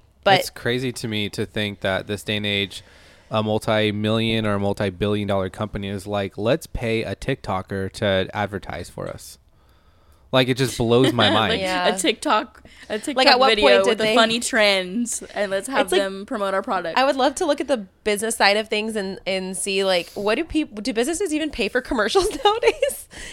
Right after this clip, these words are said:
Speaker 1: It's just like,
Speaker 3: Yeah.
Speaker 1: all their budgeting
Speaker 2: Yeah, I
Speaker 1: has,
Speaker 2: think, like,
Speaker 1: most of their budgeting
Speaker 2: Pepsi,
Speaker 1: has
Speaker 2: Coke, like, all those companies
Speaker 1: Yeah.
Speaker 2: that still do it.
Speaker 1: Yeah, that's true. Maybe, like, the bigger ones, but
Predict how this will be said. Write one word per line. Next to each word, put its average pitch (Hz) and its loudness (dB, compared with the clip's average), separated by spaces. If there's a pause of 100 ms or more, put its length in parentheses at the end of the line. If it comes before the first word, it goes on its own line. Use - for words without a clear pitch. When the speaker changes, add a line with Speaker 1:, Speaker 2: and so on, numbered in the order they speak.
(120)
Speaker 1:
It's 359 2
just 359 -2
like, 349 -2
Speaker 3:
Yeah. 349 -2
Speaker 1:
all 277 6
their 339 2
budgeting 220 0
Speaker 2:
Yeah, 127 -2
I - 4
Speaker 1:
has, - 4
Speaker 2:
think, 160 -2
like, 131 2
Speaker 1:
most 233 0
of - -10
their 240 2
budgeting 127 4
Speaker 2:
Pepsi, 123 2
Speaker 1:
has 117 -2
Speaker 2:
Coke, 113 0
like, 101 -2
all 107 2
those 110 -2
companies 110 -6
Speaker 1:
Yeah. 180 -4
Speaker 2:
that 180 -10
still 107 -6
do 190 -4
it. - -4
Speaker 1:
Yeah, 190 -8
that's 180 -10
true. 170 -8
Maybe, 175 -8
like, 185 -12
the - -10
bigger - -10
ones, - -10
but - -4